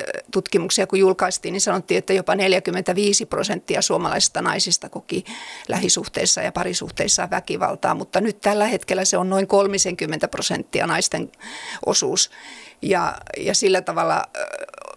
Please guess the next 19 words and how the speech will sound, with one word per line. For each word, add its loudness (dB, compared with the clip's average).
on 2
näkyvissä, 2
mutta -2
ihan -2
tarkkaan 2
en -2
osaa 0
sanoa 2
sitä, 0
että 2
onko 2
vaikuttanut 2
se, 4
että -2
miten 2
tutkitaan -2
ja -4
mitä 0
kysytään -2